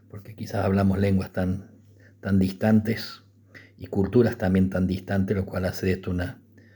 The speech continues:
una riqueza muy grande, ¿no? Porque uno aquí escucha, eh, de, de los que viven en, en zonas tranquilas, prósperas, a hombres y mujeres que vienen de la guerra, vienen del hambre, vienen de,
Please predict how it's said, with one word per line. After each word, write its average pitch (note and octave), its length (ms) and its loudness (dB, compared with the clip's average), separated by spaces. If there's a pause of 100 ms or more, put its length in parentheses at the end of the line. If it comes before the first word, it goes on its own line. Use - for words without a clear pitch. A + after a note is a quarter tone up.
(420)
una G2+ 140 0
riqueza G2 360 2
muy F#2+ 160 6
grande, F#2+ 440 4
¿no? A2+ 220 -2
Porque G2 220 -8
uno F#2 140 -2
aquí G2 260 -6
escucha, F#2+ 600 -4 (680)
eh, G#2 120 -6
de, F#2 260 -2
de G2 120 -4
los - 120 -8
que - 140 -6
viven F#2+ 380 4
en, G2 220 -4 (760)
en G2+ 120 -6
zonas G#2 300 0
tranquilas, G#2+ 840 2
prósperas, A#2 720 0
a F#2+ 600 -8 (440)
hombres G2 320 2
y F#2+ 60 4
mujeres F#2+ 400 4
que - 100 -4
vienen F#2+ 480 2
de G2 80 4
la F#2+ 100 4
guerra, G2 680 6
vienen F#2+ 260 2
del F#2 160 0
hambre, F#2+ 600 0 (720)
vienen F#2+ 800 -2
de, - 560 -4